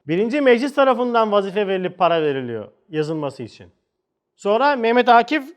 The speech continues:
yapmıyor, parayı iade ediyor. On iki senede Elmalılı Hamdi Yazır yazıyor bu şeyi. Peki o zamanki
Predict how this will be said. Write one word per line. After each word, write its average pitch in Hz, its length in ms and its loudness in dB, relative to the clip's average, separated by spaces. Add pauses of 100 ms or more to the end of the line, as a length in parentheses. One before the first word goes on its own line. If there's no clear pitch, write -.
(560)
yapmıyor, 233 680 2 (640)
parayı 247 300 2
iade 220 340 4
ediyor. 139 340 -4
On 254 160 0
iki 214 160 -6
senede 214 300 -4
Elmalılı 226 360 2
Hamdi 220 220 2
Yazır 208 280 2
yazıyor 123 400 -2 (460)
bu 135 120 -10
şeyi. 107 340 -8 (180)
Peki 247 580 0
o 196 100 -8
zamanki 196 640 -8